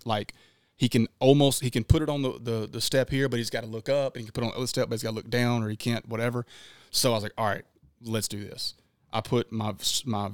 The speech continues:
turkey vest down for, for him to put his knees on. I put two two-by-fours stacked on top of each other. Now he's on top of two two-by-fours and a turkey vest on his knees,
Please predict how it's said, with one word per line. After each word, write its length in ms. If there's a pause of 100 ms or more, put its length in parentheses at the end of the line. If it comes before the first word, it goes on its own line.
(120)
turkey 260
vest 240
down 400
for, 280
for 120
him 40
to 60
put 100
his 80
knees 260
on. 240 (320)
I 80
put 240
two 160
two-by-fours 760 (400)
stacked 360
on 60
top 260
of 40
each 140
other. 260 (340)
Now 280
he's 120
on 120
top 220
of 60
two 140
two-by-fours 440
and 60
a 40
turkey 240
vest 400
on 100
his 100
knees, 420